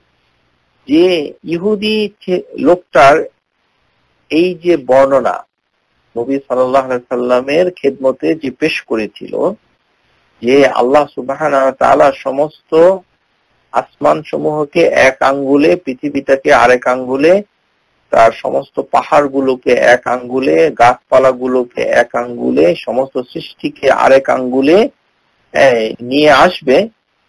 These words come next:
এই কথা, আহ, নিয়ে আসার পর আল্লাহ সুবহানাহু ওয়া তাআলা বলবেন যে, "আমি হচ্ছি বাদশাহ।" এই কথাটা শোনার পর আমাদের রাসূলুল্লাহ সাল্লাল্লাহু আলাইহি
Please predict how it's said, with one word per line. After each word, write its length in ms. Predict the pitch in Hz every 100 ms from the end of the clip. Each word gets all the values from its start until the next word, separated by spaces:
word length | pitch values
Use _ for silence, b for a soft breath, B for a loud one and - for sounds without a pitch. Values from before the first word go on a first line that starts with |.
| _
এই 240 | - 143 143
কথা, 520 | 143 147 - 156 143 143 _ _ _ _
আহ, 540 | - 131 117 - - - - _ _ -
নিয়ে 260 | 123 139
আসার 380 | 139 143 - 151
পর 360 | - 151 147 139 -
আল্লাহ 280 | - 127 135
সুবহানাহু 420 | 139 143 143 139
ওয়া 100 | 147
তাআলা 160 | 143 127
বলবেন 520 | 151 147 131 170 160
যে, 100 | -
"আমি 380 | 123 147 202 180
হচ্ছি 380 | 160 - -
বাদশাহ।" 680 | 139 - 139 123 120 - - - _ _ _ _ _ _ _ _ _ _
এই 120 | 143 151
কথাটা 460 | 160 156 185 180
শোনার 360 | 175 165 160 165
পর 360 | 160 165 208 - -
আমাদের 520 | 127 135 135 131 123 _ _ _ -
রাসূলুল্লাহ 720 | 120 - 175 147 143 156 156
সাল্লাল্লাহু 800 | 147 123 _ 127 127 127 139 143
আলাইহি 300 | 131 123 127